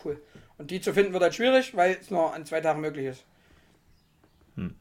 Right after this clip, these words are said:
Speaker 2: hm, hm, hm, hm. Hm, hm.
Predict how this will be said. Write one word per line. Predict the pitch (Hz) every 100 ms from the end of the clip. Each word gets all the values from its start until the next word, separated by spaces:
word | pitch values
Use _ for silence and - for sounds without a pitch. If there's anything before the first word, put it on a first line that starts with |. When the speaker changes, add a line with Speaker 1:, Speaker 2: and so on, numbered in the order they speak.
| -
Speaker 2:
hm, | 143 90 -
hm, | 98 - _ _
hm, | - 90 - _ _ -
hm. | 131 98 - _ _ _ _ _ - _ _ _ _ _ _ _ _ _ _ _ _ _ _ _ _ _ _ -
Hm, | 98 - - _ - - -
hm. | 95 -